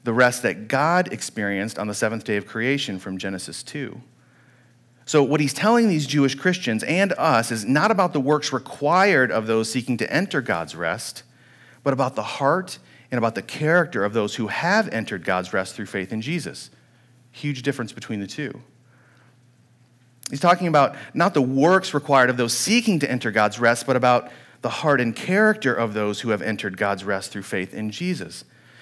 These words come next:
There's an old saying that goes something like this. Maybe some of you've heard it.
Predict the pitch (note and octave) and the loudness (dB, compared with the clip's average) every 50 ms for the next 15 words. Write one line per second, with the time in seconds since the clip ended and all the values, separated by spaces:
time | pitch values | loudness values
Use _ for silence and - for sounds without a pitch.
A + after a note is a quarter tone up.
0 | - - - - - D#3+ D3+ C#3 - E3 E3+ F#3 F3+ - - G3 E3 C#3 C3 C3+ | -20 -20 -12 -4 -2 0 0 2 2 2 2 0 0 2 4 6 6 6 6 4
1 | B2+ A#2 C3+ B2+ B2 - C#3+ C3 B2+ C#3+ C3 B2+ B2 B2+ B2 - A#2+ G2 F#2 - | 2 2 2 2 2 2 0 0 2 2 2 4 2 2 2 2 0 0 0 -2
2 | - C3 B2 B2 C3 - - B2 A#2 A2+ A2 A2 G#2 G#2+ - A#2+ G#2 F2 F2+ - | -4 -4 -4 -4 -4 -4 -2 -2 -2 -2 -4 -6 -6 -4 -4 -4 -2 -2 -4 -6